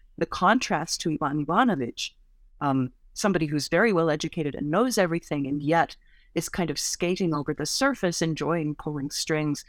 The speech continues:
again, without any regard for what happens to individual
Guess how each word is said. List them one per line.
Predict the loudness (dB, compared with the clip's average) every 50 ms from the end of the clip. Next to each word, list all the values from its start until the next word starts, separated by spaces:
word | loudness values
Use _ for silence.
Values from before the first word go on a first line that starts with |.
| -18 -20 -6 -2
again, | 0 2 2 2 2 2
without | 0 0 -2 -2 -2 0 2
any | 4 4 6 6 4 2 0 -2 _ _ _ _ -4
regard | -2 -2 0 0 0 0 2 2 0 0 -4 -8
for | -12 -6 -2 0 2 2 0 0 -2 _ _ _ _ -4 0
what | 0 0 2
happens | 2 0 2 2 0 0 0 -2 -4 -4
to | -6 -6 -4 -4 -4 -4 -6 _ _ _ _ _ _ _ -20 -20 -20 -20 -18 -8 -4
individual | -4 -2 -2 0 -2 0 0 2 0 0